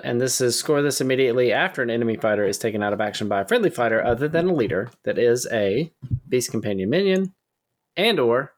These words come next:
has one or more denizen upgrades. So, um, your standard aggro, take somebody out, uh,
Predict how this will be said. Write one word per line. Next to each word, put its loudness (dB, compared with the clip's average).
has -2
one -2
or 0
more 0
denizen -2
upgrades. -6
So, -2
um, -2
your -2
standard -2
aggro, 2
take -2
somebody 2
out, -2
uh, -2